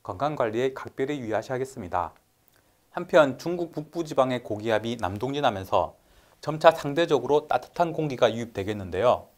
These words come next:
이 따뜻한 공기가 기존에 내려온 차가운 공기와 만나 구름대가 형성되겠습니다. 구름대는 내일 저녁부터 모레 새벽 사이 충남 서해안과 전북 서해안으로 유입되면서 빗방울이 떨어지겠는데요. 비가 매우 약하여 강수량은 기록되지 않겠습니다.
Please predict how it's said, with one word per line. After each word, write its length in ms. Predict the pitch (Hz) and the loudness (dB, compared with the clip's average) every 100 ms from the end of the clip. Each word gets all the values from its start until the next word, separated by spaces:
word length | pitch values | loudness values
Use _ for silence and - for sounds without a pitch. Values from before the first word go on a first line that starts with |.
| _ _ _ _ _ _ _ - | _ _ _ _ _ _ _ -16
이 140 | 185 | 2
따뜻한 440 | 151 - - 180 | 4 4 -2 -2
공기가 580 | 156 156 127 117 98 82 - | 0 -2 2 4 4 2 -8
기존에 380 | 135 131 147 | -6 -4 -2
내려온 320 | 147 127 127 131 | -2 -2 -2 -6
차가운 400 | - - 156 131 | -2 4 4 2
공기와 340 | 127 127 127 | -4 0 0
만나 400 | 95 90 92 78 _ | 0 -4 -4 -4 _
구름대가 540 | _ 127 139 131 117 127 | _ -8 -8 -6 0 0
형성되겠습니다. 960 | 147 143 123 98 107 104 85 87 78 - _ _ _ _ _ _ | 0 -6 -6 -6 -10 -10 -4 -2 -2 -8 _ _ _ _ _ _
구름대는 520 | 156 196 185 156 151 | -2 0 0 0 4
내일 200 | 139 160 | 4 4
저녁부터 640 | 127 123 135 120 - 135 | 0 -4 -6 -12 -2 -2
모레 240 | 123 135 143 | 0 0 0
새벽 240 | 123 127 | -2 -4
사이 340 | - 113 92 - _ _ - | 2 2 2 -10 _ _ -16
충남 360 | 139 143 160 | -4 0 0
서해안과 600 | 160 160 139 101 113 127 | 2 2 2 2 0 0
전북 320 | - 107 143 | 0 -8 -8
서해안으로 500 | - 156 143 117 123 | -2 0 2 0 -2
유입되면서 680 | 117 120 - 92 92 95 78 _ _ | -2 -8 -8 -10 -6 -4 -6 _ _
빗방울이 500 | - - 151 151 135 | -14 2 2 2 -2
떨어지겠는데요. 880 | 113 113 110 107 98 85 85 117 - _ _ _ _ _ | -4 -4 -6 -8 -8 -4 0 0 0 _ _ _ _ _
비가 220 | - 147 170 | -4 2 4
매우 240 | 175 165 | 4 4
약하여 400 | 120 - 123 123 | 2 2 0 0
강수량은 560 | - 98 110 117 123 131 | 0 -8 -4 -4 -4 -4
기록되지 480 | 123 123 92 104 | -6 -4 -6 -2
않겠습니다. 640 | 104 98 135 101 85 87 | -2 -2 -8 -8 -8 -8